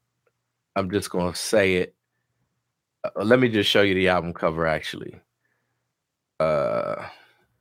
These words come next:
I'm gonna see if I can pull it up and show you guys a picture of it.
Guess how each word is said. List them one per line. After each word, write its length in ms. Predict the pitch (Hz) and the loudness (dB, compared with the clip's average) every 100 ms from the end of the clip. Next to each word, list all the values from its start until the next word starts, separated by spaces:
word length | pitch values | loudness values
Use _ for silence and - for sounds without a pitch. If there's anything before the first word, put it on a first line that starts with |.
| _ _ _ _ _ _ _ _ _ _ _ _ - | _ _ _ _ _ _ _ _ _ _ _ _ -8
I'm 60 | 92 | -4
gonna 80 | 90 | -2
see 180 | 113 | 0
if 80 | 92 | 2
I 100 | 90 | 2
can 140 | 90 87 | 0 -4
pull 240 | 104 92 | 0 2
it 100 | 90 | 4
up 160 | 87 87 | 2 -2
and 80 | |
show 140 | - 95 | -2 0
you 160 | 90 | 0
guys 260 | 87 85 85 | 0 0 0
a 40 | |
picture 400 | - 92 - 87 | -2 -4 0 2
of 140 | 85 76 | 2 0
it. 140 | - | -8